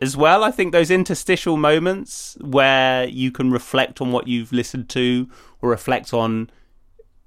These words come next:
things <laughs> outside of the podcast that might also,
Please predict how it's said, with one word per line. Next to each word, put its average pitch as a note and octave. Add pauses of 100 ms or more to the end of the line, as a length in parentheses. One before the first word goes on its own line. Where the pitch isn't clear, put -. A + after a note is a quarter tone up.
(280)
things C3+
<laughs> -
outside D3+
of C#3
the D3
podcast D#3+
that B2+
might B2
also, B2